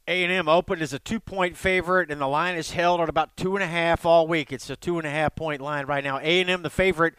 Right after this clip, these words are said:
Wes, how much of the Gamecocks' problem stopping the run this year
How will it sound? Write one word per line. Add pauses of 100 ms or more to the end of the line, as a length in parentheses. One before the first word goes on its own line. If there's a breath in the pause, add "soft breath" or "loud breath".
(340 soft breath)
Wes,
how
much
of
the
Gamecocks' (320)
problem
stopping
the
run
this
year